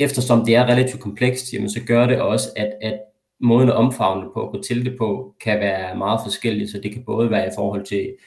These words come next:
strategien, det kan være i forhold til at designe nogle løsninger, men også, hvordan implementerer det på en intelligent måde, og hvordan sikrer vi, at vi vedligeholder og supporterer det på en, en smart måde.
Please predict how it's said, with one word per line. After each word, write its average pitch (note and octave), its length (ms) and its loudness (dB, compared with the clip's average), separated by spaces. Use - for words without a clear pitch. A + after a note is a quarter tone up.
strategien, A2+ 580 2
det F#2+ 80 -2
kan - 80 -10
være - 120 -4
i - 80 -4
forhold G#2+ 220 0
til G2+ 100 -6
at - 60 -10
designe G#2 400 -2
nogle G2 300 -2
løsninger, G#2 460 -2
men F#2+ 180 -6
også, A2+ 260 -2
hvordan G#2+ 360 2
implementerer G2+ 600 -2
det - 100 -8
på G#2+ 100 -2
en G#2 140 -2
intelligent G#2+ 540 -2
måde, B2+ 380 2
og A2+ 100 -2
hvordan G#2+ 260 2
sikrer B2 340 0
vi, F#2+ 160 -4
at F2+ 160 -6
vi F#2+ 300 -10
vedligeholder A2+ 640 0
og - 160 -10
supporterer - 600 -2
det - 120 -8
på G2+ 140 2
en, F#2 160 -4
en - 120 -10
smart G2 360 0
måde. F#2 280 -6